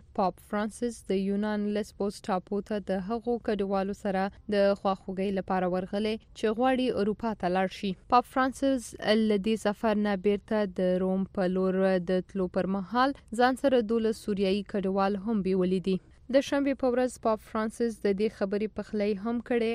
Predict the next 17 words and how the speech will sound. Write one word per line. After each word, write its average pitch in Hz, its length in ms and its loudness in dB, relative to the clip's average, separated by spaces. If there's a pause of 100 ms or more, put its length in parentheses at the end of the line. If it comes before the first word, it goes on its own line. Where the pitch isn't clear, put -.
او 202 120 -2
ویلي، 214 400 -2 (320)
درې 233 320 4
مسلمانې 202 560 2 (100)
کورنۍ 202 880 2
د 190 160 2 (120)
شپږ 202 400 -4
ماشومانو 214 540 -2
په 254 120 -2
ګډون 220 420 2
یې 220 220 2
واټیکان 202 600 -2
کې 202 240 0
ځای 190 220 0
پر 175 160 0
ځای 180 120 0
کړي 180 280 -2